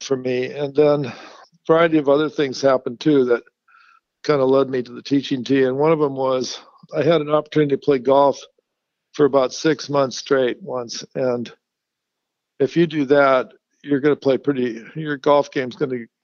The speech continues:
really improve, and which mine did. And then I was in San Francisco trying to play the public courses, and somebody that I met wanted to play me for money.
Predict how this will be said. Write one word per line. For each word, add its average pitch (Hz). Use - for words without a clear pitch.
really 139
improve, 127
and 123
which 135
mine 135
did. 131
And 131
then 131
I 156
was 160
in 160
San 165
Francisco 151
trying 143
to 123
play 156
the 131
public 143
courses, 143
and 139
somebody 147
that 170
I 147
met 160
wanted 156
to 147
play 160
me 147
for 143
money. 139